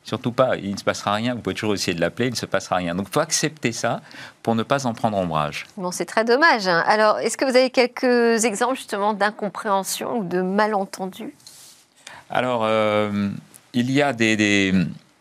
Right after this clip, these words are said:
Speaker 1: des, dans une conversation, dans un échange, euh, puisqu'on est aussi dans le monde numérique, par mail ou par, euh, par S M S, euh, je vous propose un petit jeu. Je vais vous donner quelques phrases, euh,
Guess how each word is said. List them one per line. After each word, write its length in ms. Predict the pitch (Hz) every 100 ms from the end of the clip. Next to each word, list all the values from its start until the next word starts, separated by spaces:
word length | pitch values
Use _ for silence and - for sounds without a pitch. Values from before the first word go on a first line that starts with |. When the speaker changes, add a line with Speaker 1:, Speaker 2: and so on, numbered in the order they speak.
| _ _ _ _ _ _ _ - -
Speaker 1:
des, 160 | 95 95
dans 120 | 90
une 140 | 90
conversation, 800 | 104 123 113 - 95 - 127 165 135
dans 180 | 101 107
un 80 |
échange, 560 | 98 95 - 156 180 104
euh, 160 | 92 90
puisqu'on 300 | - - 95
est 60 | 92
aussi 220 | 92 -
dans 80 | 92
le 60 | 87
monde 160 | 95
numérique, 500 | 98 92 90 107 87
par 240 | 82 92 82
mail 300 | 92 104 90
ou 40 |
par, 320 | 80 90 82
euh, 140 | 82 80 80 - - - - - -
par 160 | 80
S 180 | 85 -
M 120 | 98
S, 320 | 117 170 160 90 87 - - - -
euh, 540 | 90 87 85 85 82 85
je 100 | 98
vous 60 |
propose 300 | - 110 123
un 100 | 104
petit 160 | 92 92
jeu. 280 | 101 170 220 - - _
Je 140 | 113 98
vais 40 |
vous 80 | 95
donner 260 | 117 127 123
quelques 300 | 107 98 101
phrases, 520 | - 113 110 92 90
euh, 500 | 87 85 85 82 80